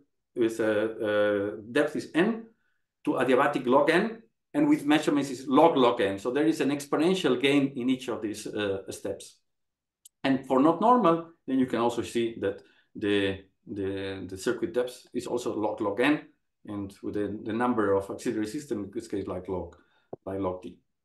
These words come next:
Anyway, so maybe as an aside, so we use these, um, measurements. So now,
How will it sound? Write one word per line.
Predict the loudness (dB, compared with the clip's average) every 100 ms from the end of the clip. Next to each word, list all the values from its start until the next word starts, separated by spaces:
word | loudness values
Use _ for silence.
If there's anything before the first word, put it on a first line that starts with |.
| _ _ _ -20 -20 _ _ _ _ _ _ _ _ -20 _ _ 6
Anyway, | 8 8 4 -2 2
so | 6 8 8
maybe | 6 4
as | 2
an | -2
aside, | 2 2 4 0 -4 -16 -10
so | -4 -2
we | -2
use | 2 2 2 -4 -2
these, | -2 -2 0
um, | 4 4 2 -4 0
measurements. | 2 2 0 0 0
So |
now, | 2 4 4 2